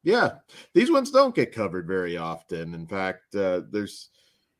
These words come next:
uh, one of these that I barely even remember. I saw it, I think, once.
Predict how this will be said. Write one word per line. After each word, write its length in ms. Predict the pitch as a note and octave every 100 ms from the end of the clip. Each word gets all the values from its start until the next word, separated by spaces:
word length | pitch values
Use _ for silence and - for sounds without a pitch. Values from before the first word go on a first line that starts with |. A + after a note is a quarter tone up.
| _
uh, 220 | - D2 B2+
one 260 | C3 E3
of 120 | C4
these 240 | C3+ A#2+ G#2
that 120 | G#2+
I 120 | G2+
barely 580 | E2+ F#2+ G2 A2+ G2+ F#2+
even 320 | F#2+ F2 F2+
remember. 480 | E2 D#2 C#2 C2+ C2+
I 60 | D2
saw 280 | - F2
it, 60 | E2
I 80 | D2
think, 240 | E2+ D2+
once. 540 | C#2+ C#2 C2 - -